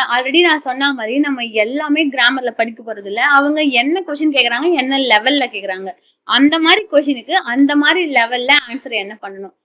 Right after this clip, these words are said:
அது மட்டும் தான் நம்ம பார்க்க போறோம். So அதுக்கேத்த மாதிரி கிராமர் ரூல்ஸும் வந்து ஈஸியான எஸ் எஸ் சி ஜி டிக்கு போதுமான அளவு இருக்க ரூல்ஸ்லாம் மட்டும் படிச்சுட்டு, வொக்காபுலரிஸும் எதெல்லாம் mostly ரிப்பீட்டடா கேட்பாங்களோ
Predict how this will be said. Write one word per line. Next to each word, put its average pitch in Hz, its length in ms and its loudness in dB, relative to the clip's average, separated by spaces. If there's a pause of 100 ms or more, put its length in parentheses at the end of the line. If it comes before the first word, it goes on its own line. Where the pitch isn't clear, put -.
(120)
அது 254 280 2
மட்டும் 285 420 4
தான் 339 140 2
நம்ம 285 240 6
பார்க்க 214 400 -2
போறோம். 240 200 -4
So 330 240 0
அதுக்கேத்த 269 520 2
மாதிரி 247 440 0 (300)
கிராமர் 277 460 4
ரூல்ஸும் 254 240 -2
வந்து 262 220 -4
ஈஸியான 262 720 -2
எஸ் 240 140 -2
எஸ் 269 180 -2
சி 254 80 -16
ஜி 233 80 -12
டிக்கு 226 160 -18
போதுமான 247 480 -2
அளவு 233 200 -2
இருக்க 220 220 -6
ரூல்ஸ்லாம் 240 440 -8
மட்டும் 220 340 -4
படிச்சுட்டு, 240 560 0 (300)
வொக்காபுலரிஸும் 311 840 2
எதெல்லாம் 302 380 2
mostly 285 260 0
ரிப்பீட்டடா 277 440 0
கேட்பாங்களோ 254 480 -2